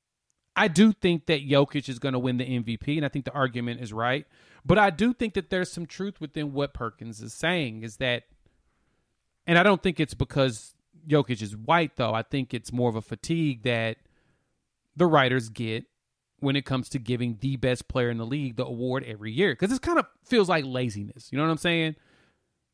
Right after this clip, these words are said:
But if Jokic does this, and then next year does these numbers again,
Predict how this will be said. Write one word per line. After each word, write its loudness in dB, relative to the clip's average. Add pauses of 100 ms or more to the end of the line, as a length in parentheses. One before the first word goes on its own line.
(1500)
But 6
if 6
Jokic 4 (260)
does 6
this, 0
and 2
then 2
next -2
year 2
does 0
these 0
numbers -2
again, 0